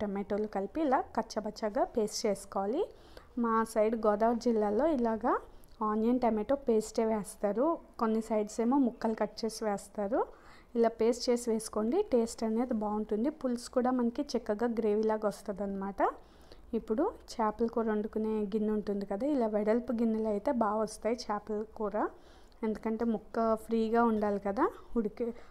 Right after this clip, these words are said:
కూర వండేటప్పుడు. అందులో ఒక నాలుగైదు స్పూన్స్ ఆనియన్, ఆయిల్ వేసుకోవాలి. కొంచెం ఆయిల్ ఎక్కువ వేసుకోండి, చేపల పులుసుకు ఆయిల్ క-, ఎక్కువే పడుతుంది.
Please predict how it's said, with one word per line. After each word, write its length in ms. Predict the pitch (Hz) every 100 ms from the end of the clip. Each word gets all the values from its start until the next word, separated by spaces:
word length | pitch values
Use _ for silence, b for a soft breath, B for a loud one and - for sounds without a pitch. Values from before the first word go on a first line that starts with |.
| B -
కూర 140 | 220 214
వండేటప్పుడు. 540 | 208 196 196 196 214 392 - - - - - - B B - 220
అందులో 260 | 214 196 262
ఒక 100 | 277 240
నాలుగైదు 400 | 208 208 202 208 -
స్పూన్స్ 360 | - 220 240 226
ఆనియన్, 260 | 202 208 - 226
ఆయిల్ 200 | 214 214 208
వేసుకోవాలి. 560 | 196 - 208 196 214 403 B B B -
కొంచెం 240 | 240 240 247 233
ఆయిల్ 160 | 220 220
ఎక్కువ 200 | - 233 233
వేసుకోండి, 520 | 185 - 226 214 294 494 B B
చేపల 320 | - 214 220 220
పులుసుకు 320 | 220 214 - 226
ఆయిల్ 200 | 208 208 214
క-, 100 | 208 - - 214
ఎక్కువే 240 | - 226 220
పడుతుంది. 460 | 202 196 202 208